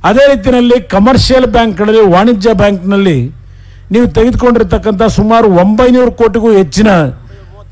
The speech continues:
ಒಂಬೈನೂರ ಮೂವತ್ತೆಂಟು ಕೋಟಿ ಹಣ ಇವತ್ತು ಮನ್ನಾ ಆಗ್ತಾ ಇದೆ ನಿಮ್ಮ ನ್ಯಾಷನಲೈಸ್ಡ್ ಬ್ಯಾಂಕ್‌ಗಳಲ್ಲಿ.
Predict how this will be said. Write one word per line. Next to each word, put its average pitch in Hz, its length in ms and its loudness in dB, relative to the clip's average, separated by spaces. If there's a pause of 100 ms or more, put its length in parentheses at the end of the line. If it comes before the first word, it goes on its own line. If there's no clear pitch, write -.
(200)
ಒಂಬೈನೂರ 247 640 2
ಮೂವತ್ತೆಂಟು 226 760 0
ಕೋಟಿ 220 340 0
ಹಣ 196 100 0
ಇವತ್ತು 208 400 -2
ಮನ್ನಾ 185 260 2
ಆಗ್ತಾ 185 280 -2
ಇದೆ 226 380 -2 (340)
ನಿಮ್ಮ 180 180 2
ನ್ಯಾಷನಲೈಸ್ಡ್ 175 600 0
ಬ್ಯಾಂಕ್‌ಗಳಲ್ಲಿ. 131 680 -4